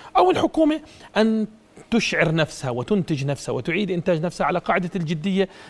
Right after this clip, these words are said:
في التعامل مع هذا. وأنا أتمنى أن الملك يبقى يراقب هذا المشهد، أتمنى أن، أن، أن يبقى نفسه طويل في التعامل مع هذا الأمر، يعني أن لا يذهب إلى يعني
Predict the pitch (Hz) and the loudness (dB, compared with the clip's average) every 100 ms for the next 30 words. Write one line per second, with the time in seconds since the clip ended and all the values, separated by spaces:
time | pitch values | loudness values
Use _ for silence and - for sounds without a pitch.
0 | - 190 - 165 180 165 139 123 135 330 | -2 -2 2 2 2 2 -2 -4 0 4
1 | 339 277 262 226 143 151 170 208 233 240 | 4 2 0 0 -2 -2 0 0 0 0
2 | 196 160 139 123 - 107 95 101 107 - | 0 0 0 -2 -6 -14 -12 -12 -14 -14
3 | _ - - 196 208 139 - - - - | _ -6 0 4 4 2 -6 -20 -20 -4
4 | 160 185 196 190 151 170 175 170 165 160 | 0 4 4 2 2 0 0 0 0 2
5 | 196 - 190 196 180 - - 160 214 165 | 2 4 2 4 0 -4 2 4 4 2
6 | 151 - 139 156 135 135 - 135 123 135 | -2 0 2 4 2 -2 -2 -4 -2 -2
7 | 123 - - - - 139 151 160 165 190 | -2 -4 -12 -14 0 2 2 2 4 4
8 | 190 151 151 156 151 143 135 - - - | 4 2 0 2 2 2 0 -10 -8 0
9 | 139 139 131 123 113 | 2 2 0 0 -4